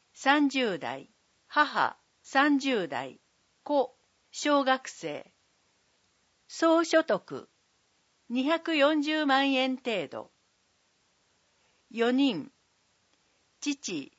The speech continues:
三十代、母三十代、子小学生、子幼児。総所得、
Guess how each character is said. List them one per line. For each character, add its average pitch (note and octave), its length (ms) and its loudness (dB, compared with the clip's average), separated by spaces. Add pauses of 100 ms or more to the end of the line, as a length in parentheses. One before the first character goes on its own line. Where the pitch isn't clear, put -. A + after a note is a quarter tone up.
三 D#4+ 400 0
十 D#4 300 0
代、 C3 320 -8 (440)
母 - 520 0 (220)
三 D4+ 360 2
十 C#4 300 -2
代、 A#2+ 340 -14 (460)
子 C4 360 0 (220)
小 D#4+ 360 0
学 D4+ 260 2
生、 - 420 -12 (500)
子 C#4 320 -2 (200)
幼 C#4 320 0
児。 - 320 -18 (1120)
総 E4+ 320 2
所 E4 220 -2
得、 F#3+ 440 -6